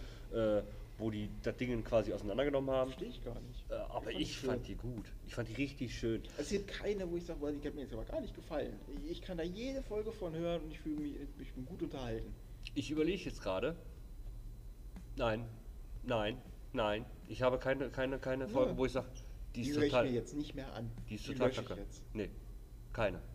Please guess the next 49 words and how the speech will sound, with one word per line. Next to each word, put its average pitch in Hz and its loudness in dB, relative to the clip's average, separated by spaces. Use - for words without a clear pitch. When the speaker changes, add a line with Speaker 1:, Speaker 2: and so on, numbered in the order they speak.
Speaker 2:
Ich 160 -2
hab 165 -2
sie 147 2
auch 131 4
alle 165 6
bei, 120 -4
bei 120 -6
Amazon 147 -2
Music, 156 -2
ich - -6
hab 139 -6
sie - -8
alle 165 0
ständig 151 0
auf 147 -8
meinem 120 -4
Handy 180 -6
drauf 170 -4
und 143 -4
wenn 139 -6
ich 135 -6
Speaker 1:
Ja. 110 4
Speaker 2:
mal - -4
Bock 147 -6
hab, 147 -6
höre 131 0
ich 123 -2
mir 123 -4
eine 120 -2
Folge 120 -6
an. - -10
Speaker 1:
Ich, 135 -2
ich 147 -6
find 165 -2
das 151 2
Schöne, 170 4
wa-, - -2
was - 2
ich - -8
da 147 2
richtig, 175 0
auch 175 4
richtig 175 -4
schön 147 2
finde, 135 0
ist - -4
jetzt, - -4
äh, 110 4
ähm, 101 -2